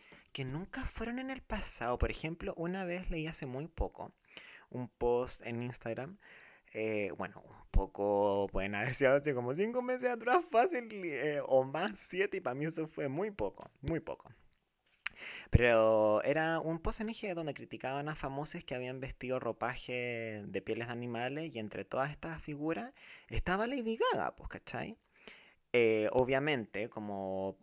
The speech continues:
eh, cuando ocupó su, mm, eh, el, el vestido ese iconic de carne, weón, y había gente que ahora,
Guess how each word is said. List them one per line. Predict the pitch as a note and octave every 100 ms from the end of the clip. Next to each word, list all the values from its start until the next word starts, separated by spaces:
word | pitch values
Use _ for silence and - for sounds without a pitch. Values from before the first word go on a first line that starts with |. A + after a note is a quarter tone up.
| -
eh, | G#2+ F#2+ F#2+
cuando | - G2+ F#2+
ocupó | D#2+ - G#2 G#2+ G#2+
su, | - - A2+ A2 G#2+
mm, | G#2 G2 F#2+ F#2 F2+ F2+ F2+ F#2 -
eh, | - F#2+ F2+ F2+ -
el, | - F#2+
el | -
vestido | F#2 - - G#2 G#2
ese | G2+ G2+ G#2+ - G2+ - G2+ F#2
iconic | F#2+ - G2+ F#2+ G2 G#2
de | G#2
carne, | - G2 G2 G2 C3 - - - - -
weón, | A2 A2 B2 D#3+
y | D#3+
había | D3+ G3+
gente | G#3+ - A3+ - B3+
que | - A3+ -
ahora, | D3 C3+ G#2+ G#2